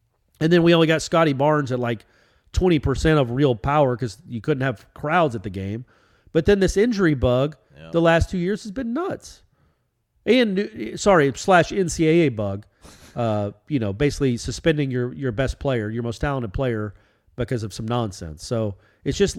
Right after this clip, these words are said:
Speaker 1: I, it, Leonard deserves some breaks, man, especially after covid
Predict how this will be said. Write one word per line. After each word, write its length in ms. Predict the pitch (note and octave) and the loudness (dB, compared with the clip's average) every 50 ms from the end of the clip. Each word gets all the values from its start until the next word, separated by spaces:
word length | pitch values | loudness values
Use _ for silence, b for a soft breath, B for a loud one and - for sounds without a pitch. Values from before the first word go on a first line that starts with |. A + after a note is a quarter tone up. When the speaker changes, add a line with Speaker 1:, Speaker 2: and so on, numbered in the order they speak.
| C#4+ - | -10 -8
Speaker 1:
I, 100 | - D3+ | -8 -8
it, 380 | D3 - - F3+ E3+ - - _ _ _ _ _ _ - | -8 -8 -8 -8 -8 -8 -12 _ _ _ _ _ _ 2
Leonard 320 | D#3 G3 B3 C#4+ C#4+ A#3 | 4 4 4 4 2 0
deserves 380 | A3 F#3 D#3+ G#3 A3 G#3 D#3+ - | 0 2 4 4 4 4 2 0
some 140 | F#3 D#3 C3 | -4 -2 2
breaks, 420 | C#3+ D#3+ G3+ G3+ D#3 - - - | 2 4 4 2 2 -2 -10 -8
man, 340 | A#2+ A#2 B2+ C#3+ D#3+ E3 D#3 _ _ _ - | -6 -4 -4 -4 -4 -6 -10 _ _ _ -4
especially 600 | D#3+ D#3+ - - - C4 C4+ - - A#3 F3 D#3 | -4 -4 -2 0 2 2 2 2 2 0 0 0
after 220 | B2+ A#2 - B2 | 0 0 -4 -8
covid 400 | G2+ - B2+ A2+ G#2 F#2 F2 D#2+ | -8 -6 -4 -4 -4 -6 -8 -12